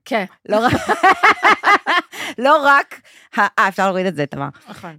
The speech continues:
Speaker 2: אה,
Speaker 1: ולעשות כזה,
Speaker 2: כל
Speaker 1: כזה
Speaker 2: פעם
Speaker 1: אובסס-,
Speaker 2: לגעת.
Speaker 1: אובססיביות
Speaker 2: אה,
Speaker 1: בש-, זה בגלל זה יש לנו שיער שומני.
Speaker 2: בקיצור, נכון, כן, תמיד נוגעת בו,
Speaker 1: כן.
Speaker 2: בגלל זה אני צריכה לחפוף כל יום.
Speaker 1: גם לי.
Speaker 2: אה,
Speaker 1: אבל תקשיבי, אני התחלתי להשתמש בשמפו עץ התה.
Speaker 2: נו.
Speaker 1: ו-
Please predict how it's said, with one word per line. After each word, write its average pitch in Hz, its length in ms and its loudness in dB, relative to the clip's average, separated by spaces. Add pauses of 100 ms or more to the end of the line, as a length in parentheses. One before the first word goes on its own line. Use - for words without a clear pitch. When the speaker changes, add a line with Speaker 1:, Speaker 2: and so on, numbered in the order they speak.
(120)
Speaker 2:
אה, 175 160 -12
Speaker 1:
ולעשות 196 400 -8
כזה, 196 480 -12 (500)
Speaker 2:
כל 202 140 -12
Speaker 1:
כזה 202 100 -2
Speaker 2:
פעם 285 160 0
Speaker 1:
אובסס-, 311 80 0 (100)
Speaker 2:
לגעת. 226 400 2 (240)
Speaker 1:
אובססיביות 226 680 -14
Speaker 2:
אה, 202 140 -10
Speaker 1:
בש-, 196 160 -16 (420)
זה 285 200 0
בגלל 302 180 -4
זה 285 100 -4
יש 285 140 -6
לנו 254 160 -6
שיער 240 200 -6
שומני. 220 540 -10
Speaker 2:
בקיצור, 175 380 -18
נכון, 220 360 0
כן, 151 160 -8
תמיד 160 200 -6
נוגעת 208 340 -2
בו, 135 100 -6
Speaker 1:
כן. 165 100 -2
Speaker 2:
בגלל - 100 -8
זה 147 40 -2
אני 151 80 -6
צריכה 170 120 -4
לחפוף - 220 -6
כל 196 160 -4
יום. 139 160 -6 (100)
Speaker 1:
גם 185 220 -18
לי. 196 120 -14 (340)
Speaker 2:
אה, 185 260 -2 (160)
Speaker 1:
אבל 233 140 -4
תקשיבי, 262 360 -6
אני 220 100 -10
התחלתי 226 320 -10
להשתמש 202 540 -12
בשמפו 214 500 -6
עץ 220 200 -6
התה. 196 260 -10 (320)
Speaker 2:
נו. 175 220 -8 (460)
Speaker 1:
ו- 180 100 -10